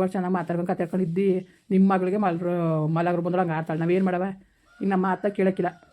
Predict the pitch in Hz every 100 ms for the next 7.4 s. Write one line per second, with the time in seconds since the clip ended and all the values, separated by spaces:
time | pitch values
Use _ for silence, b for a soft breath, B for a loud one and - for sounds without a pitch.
0 | _ - 190 170 165 190 190 185 185 196
1 | 185 175 196 185 180 175 175 175 180 165
2 | 160 165 - - 190 185 170 170 175 175
3 | 170 165 170 175 b b b - 185 185
4 | 185 202 196 180 185 180 190 196 - -
5 | - 202 190 - - - 262 196 202 208
6 | 208 185 175 b b b 202 185 165 165
7 | 196 196 196